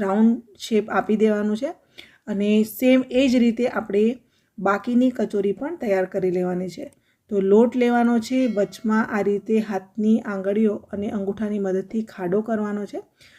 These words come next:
અને પછી તેને આ રીતે કવર કરી લેવાનું છે. જો અહીંયા સૂજી વધારે હોય તો ઉપરથી તમે થોડી કાઢી શકો છો અને પછી આ રીતે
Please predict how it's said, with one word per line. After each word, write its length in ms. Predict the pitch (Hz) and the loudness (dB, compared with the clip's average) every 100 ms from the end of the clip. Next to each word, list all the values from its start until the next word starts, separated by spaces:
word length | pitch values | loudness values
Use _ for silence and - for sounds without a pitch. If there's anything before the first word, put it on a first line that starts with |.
| - - | -20 -6
અને 140 | 254 254 | 0 0
પછી 280 | 240 254 220 | 0 -4 2
તેને 200 | 220 220 | 4 4
આ 200 | - 196 185 | 2 -2 -2
રીતે 220 | 185 294 349 - | -2 -6 -8 -4
કવર 240 | 220 202 | 0 0
કરી 260 | 196 185 185 | -2 -2 -2
લેવાનું 340 | 185 185 214 196 | -2 -4 -6 -6
છે. 80 | - _ _ _ - | -18 _ _ _ -8
જો 200 | 190 233 | 0 4
અહીંયા 300 | 220 233 226 | 4 4 2
સૂજી 400 | 226 220 311 247 240 - _ _ | 0 0 0 -2 -4 -10 _ _
વધારે 360 | 202 190 214 233 254 | -4 2 4 4 2
હોય 180 | 254 202 | 0 0
તો 100 | 233 214 | -2 -4
ઉપરથી 340 | 226 220 233 | -4 -4 -4
તમે 160 | 220 214 | -4 -2
થોડી 240 | 226 214 214 | -2 -2 -2
કાઢી 260 | 196 185 196 | -4 -2 -4
શકો 220 | 208 208 | -4 -8
છો 180 | 233 311 | -8 -6
અને 100 | 262 220 | -4 -4
પછી 200 | 220 - | -6 -6
આ 120 | 208 202 | -4 -2
રીતે 240 | 202 240 | -2 -4